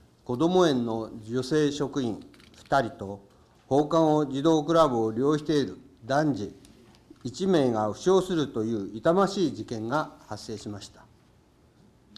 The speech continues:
本市では、放課後児童クラブは学校内や校舎に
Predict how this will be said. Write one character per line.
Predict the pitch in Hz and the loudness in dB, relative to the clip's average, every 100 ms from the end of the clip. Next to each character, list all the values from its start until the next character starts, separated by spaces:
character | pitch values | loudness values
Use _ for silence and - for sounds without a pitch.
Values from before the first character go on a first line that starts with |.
| _ _ _ _ _ - | _ _ _ _ _ 2
本 | 180 170 | 2 4
市 | 143 | 2
で | 156 | 4
は、 | 147 107 92 - - | 4 2 0 -12 -4
放 | 131 | -2
課 | 135 147 | 2 4
後 | 143 | 2
児 | 135 | 0
童 | 135 151 | 0 0
ク | 143 | 2
ラ | 151 | 2
ブ | 131 107 | 2 -2
は | 95 - - - - _ - | -4 -6 -18 -20 -20 _ -14
学 | 113 123 123 | -2 -2 -2
校 | - 160 156 | -2 2 2
内 | 156 147 117 | 2 2 0
や | 104 95 - _ _ _ _ | -4 -6 -12 _ _ _ _
校 | - 190 190 | 2 4 4
舎 | 131 | 0
に | 117 120 | -4 -4